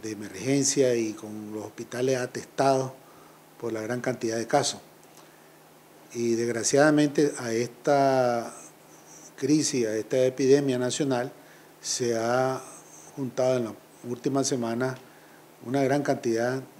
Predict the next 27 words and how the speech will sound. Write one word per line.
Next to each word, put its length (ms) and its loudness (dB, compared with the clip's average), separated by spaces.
de 100 -2
casos 560 -4
de, 460 -2
de, 160 -8
de 120 -8
gripe 400 2
por 440 -6
inf-, 380 -10
por 180 -10
el, 200 -10
por 160 -12
el 60 -10
virus 340 4
influenza. 560 0
Eh, 360 -2
esto 320 6
viene 340 6
a 100 2
complicar 460 0
un 80 2
poco 300 2
más 240 2
la 80 4
situación 440 0
epidemiológica 680 4
del 140 2
país, 400 -2